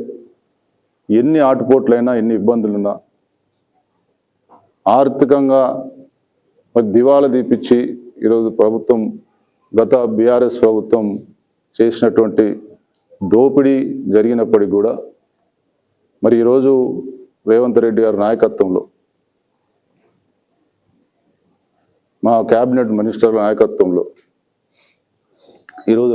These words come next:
రాష్ట్రాన్ని అభివృద్ధి పథంలో ముందుకు తీసుకెళ్తూ, అనేక సంక్షేమ కార్యక్రమాలను ముందుకు తీసుకెళ్తూ ఈరోజు వెళ్తున్నటువంటి క్రమంలో తప్పకుండా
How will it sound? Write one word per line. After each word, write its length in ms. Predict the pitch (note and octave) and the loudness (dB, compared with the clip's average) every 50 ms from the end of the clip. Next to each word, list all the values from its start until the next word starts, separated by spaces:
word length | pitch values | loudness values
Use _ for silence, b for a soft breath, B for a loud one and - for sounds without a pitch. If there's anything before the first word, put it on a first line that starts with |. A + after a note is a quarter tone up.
| G2+ | 0
రాష్ట్రాన్ని 400 | G2+ A2+ A2+ - A#2 B2 A#2 A2 G2+ | -2 -2 -2 -2 -4 -4 -2 -2 -2
అభివృద్ధి 300 | G2 G#2+ A#2+ A#2 G#2+ A2+ A2 | 0 0 -2 -2 0 0 0
పథంలో 360 | A2 G2+ G#2 G#2+ G#2 G#2 G#2 G2+ G2 | 0 0 0 0 0 0 -2 -2 -2
ముందుకు 200 | G2 F#2+ G#2+ G#2 F2 | -2 -2 -2 -2 0
తీసుకెళ్తూ, 480 | G#2 G2 - - - G#2 G2+ F#2 - A#2+ - - _ _ _ _ _ _ _ _ _ _ _ _ _ _ _ _ _ _ _ _ _ _ _ _ _ _ _ | -2 -2 -2 -2 -2 -2 -2 -2 -4 -6 -8 -8 _ _ _ _ _ _ _ _ _ _ _ _ _ _ _ _ _ _ _ _ _ _ _ _ _ _ _
అనేక 260 | - A2 C3 C#3+ C#3+ C3 A#2+ A2+ | -2 0 2 2 2 2 0 0
సంక్షేమ 320 | A2+ A#2 - - B2+ B2+ B2 - A2 | -2 -2 0 0 0 0 0 0 0
కార్యక్రమాలను 560 | A2 G#2+ G#2 - A2 A2 G#2+ G#2 G#2 G2+ G2+ G2+ | 0 0 0 0 -2 0 0 0 -2 -4 -4 -4
ముందుకు 220 | G2+ G#2 A2 G#2+ G2+ G#2 | -4 -4 -2 -2 -2 -4
తీసుకెళ్తూ 500 | G2+ - - - G2+ G2 F#2+ - G#2 G#2 F#2+ - - _ _ _ _ _ _ _ _ _ _ _ _ _ _ - | -4 -4 -4 -2 -2 -2 -2 -2 -2 0 0 -2 -6 _ _ _ _ _ _ _ _ _ _ _ _ _ _ -2
ఈరోజు 200 | A2 G#2 G2+ G#2 G2 G2 | -2 0 0 0 0 -2
వెళ్తున్నటువంటి 600 | G2 G2+ G2+ A2+ G#2+ G#2+ F#2 G#2 G#2 G2+ - G2 - | -2 0 0 0 0 0 0 0 0 0 0 0 0
క్రమంలో 460 | - G2 G#2+ A#2 A#2 A#2 A#2 A#2 A2+ G2+ G2 - - - - - _ _ _ - | 0 0 0 -2 -2 -2 0 0 0 0 -2 -4 -8 -12 -18 -20 _ _ _ -8
తప్పకుండా 480 | G2 F2+ - A#2+ - A#2 A2+ A2 A2+ | -4 -2 0 0 0 0 0 0 0